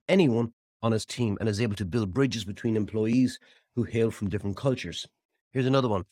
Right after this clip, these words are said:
"Rico is a quick thinker and is one of the most analytical minds I've ever encountered. And when under pressure, he's able to make decisions that are well thought out and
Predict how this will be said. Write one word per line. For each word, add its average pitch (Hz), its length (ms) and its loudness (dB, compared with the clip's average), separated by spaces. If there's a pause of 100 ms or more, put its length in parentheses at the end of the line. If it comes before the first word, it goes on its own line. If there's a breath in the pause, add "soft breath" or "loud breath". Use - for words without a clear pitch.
(240)
"Rico 180 440 4
is 139 100 -2
a 127 80 -4
quick - 300 -4
thinker 131 360 2
and 107 120 0
is 98 100 -4
one 123 100 2
of 110 100 2
the 117 60 -2
most 120 320 0
analytical 143 480 2
minds 113 360 2
I've 95 160 -6
ever 120 180 0
encountered. 110 640 -2 (260 soft breath)
And 95 80 -2
when 113 100 4
under 107 180 2
pressure, 143 400 0
he's 123 120 0
able 113 140 0
to 113 100 -4
make 110 160 0
decisions 165 520 0
that 127 120 0
are 110 60 -2
well 135 260 4
thought 120 300 2
out 110 200 2 (440)
and 117 120 -6